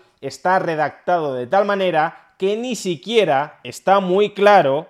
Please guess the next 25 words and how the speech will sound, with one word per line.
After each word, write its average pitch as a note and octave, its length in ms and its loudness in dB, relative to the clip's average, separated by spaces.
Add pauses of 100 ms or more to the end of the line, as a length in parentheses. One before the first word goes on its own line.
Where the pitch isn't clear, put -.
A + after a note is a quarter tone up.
(220)
que E3 200 -4
no G3+ 300 -2
pueda F#3+ 360 0
terminar D3+ 460 -6
generando C#3+ 580 -6
esa C#3 280 -8
consecuencia. A2+ 840 -8 (300)
Y A#2+ 160 -14
además, C#3+ 520 -4
el B2+ 120 -8
proyecto A2+ 420 -10
de C#3 140 -4
ley F3 220 -2
también D3+ 560 -4
contiene D3+ 540 -6
otras C#3+ 260 -10
medidas F3+ 520 -4 (220)
que, G3+ 200 -2
desde C#3+ 280 -4
mi B2 100 -10
punto E3+ 320 -8
de G3+ 140 0
vista, F#3 640 -4
limitan F#3+ 800 -2
excesivamente F#3 1120 -4